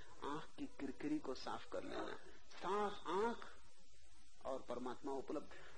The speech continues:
वो सदा वहां मौजूद है। कहे कबीर सुनो भाई साधु, साहब मिल गए तिल ओले। तिल की ओट में छिपा है साहब, मालिक,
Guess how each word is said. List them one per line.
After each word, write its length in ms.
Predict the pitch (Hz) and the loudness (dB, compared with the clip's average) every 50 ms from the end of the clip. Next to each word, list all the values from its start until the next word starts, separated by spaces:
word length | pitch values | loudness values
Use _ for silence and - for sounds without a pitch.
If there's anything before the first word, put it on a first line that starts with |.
| - - 160 | -4 0 0
वो 100 | 185 185 | 0 2
सदा 300 | - - 156 143 143 185 | 2 0 0 2 0 0
वहां 280 | 175 170 165 160 165 | 0 0 0 0 0
मौजूद 380 | 165 156 147 143 - 202 - - | 0 0 0 0 0 0 -2 -2
है। 200 | - - - - - - - - - - - - - - - - - - - - - - - - - - - - - - - - - - - - - - - - - - - - | -4 -4 -6 -6 -6 -6 -6 -6 -6 -6 -6 -6 -6 -6 -6 -6 -6 -6 -6 -6 -6 -6 -6 -6 -6 -6 -4 -4 -4 -4 -4 -4 -4 -4 -4 -4 -4 -4 -4 -4 -4 -4 0 2
कहे 220 | 208 196 214 262 254 | 2 4 4 4 4
कबीर 500 | - 208 196 180 196 226 240 247 226 226 | 4 2 2 2 2 2 2 2 2 0
सुनो 340 | - - 185 185 190 196 | 0 2 4 4 4 4
भाई 200 | 185 185 190 185 | 4 4 4 2
साधु, 480 | 180 - - 139 147 147 151 160 156 170 | 2 2 0 0 0 2 2 2 2 2
साहब 460 | - - - - 123 127 - 139 131 | 0 0 0 0 0 0 0 0 0
मिल 260 | 147 139 131 127 127 | 0 0 0 0 0
गए 260 | 127 127 139 143 143 139 | 0 0 0 0 0 0
तिल 340 | - - - 127 131 123 | -2 -2 0 0 0 0
ओले। 380 | - - 127 123 - - - - - - - - - - - - - - - - - - - - - - - - | 0 0 -2 -2 -2 -2 -4 -4 -4 -6 -6 -6 -4 -4 -4 -4 -4 -4 -4 -4 -4 -4 -4 -6 -4 -2 0 2
तिल 180 | 226 240 233 | 4 4 2
की 200 | 185 - 160 151 | 2 2 0 2
ओट 300 | - - 165 170 165 165 | 4 4 4 4 2 2
में 140 | 160 151 131 | 0 0 0
छिपा 420 | - - - - 127 - - 123 | 0 -2 -2 -2 -2 0 0 0
है 160 | 123 120 - - | 0 0 -2 -2
साहब, 400 | - - 110 120 127 113 - - - - - - - - - - - - - - - - - - - - - - - - - - - - - - - - - - - - - - - 104 | -2 -2 0 0 0 0 0 -2 -4 -6 -6 -6 -6 -6 -4 -4 -4 -4 -4 -4 -4 -4 -4 -4 -4 -4 -4 -4 -4 -4 -4 -4 -4 -4 -4 -4 -4 -4 -4 -4 -4 -2 -2 -2 -2 0
मालिक, 340 | 120 131 139 135 127 117 | 0 2 2 4 2 2